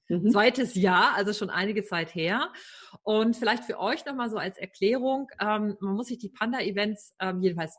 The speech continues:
Speaker 2: damals war es so, ähm, sich so vorstellen, dass, ähm, man sich bewerben muss. Also es kann nicht einfach jeder teilnehmen. Es war richtig so ein geleiteter Prozess mit, ähm, Refer-, also dass man ein Motivationsschreiben geschrieben hat, Lebenslauf mit dazu gepackt hat,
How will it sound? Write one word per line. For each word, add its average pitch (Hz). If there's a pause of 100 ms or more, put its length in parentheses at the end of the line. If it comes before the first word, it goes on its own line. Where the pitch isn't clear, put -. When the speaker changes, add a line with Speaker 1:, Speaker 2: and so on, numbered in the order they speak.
Speaker 2:
damals 226
war 247
es 254
so, 247 (400)
ähm, 208
sich 190
so 233
vorstellen, 208
dass, 180
ähm, 165 (500)
man 185
sich 180
bewerben 147
muss. 330
Also 180
es 180
kann 185
nicht 175
einfach 160
jeder 151
teilnehmen. 240
Es -
war 185
richtig 196
so 190
ein 180
geleiteter 180
Prozess 208 (100)
mit, 180
ähm, 165 (260)
Refer-, 180
also 165
dass 170
man 165
ein 160
Motivationsschreiben 220
geschrieben 208
hat, 190
Lebenslauf 233
mit 196
dazu 190
gepackt 175
hat, 160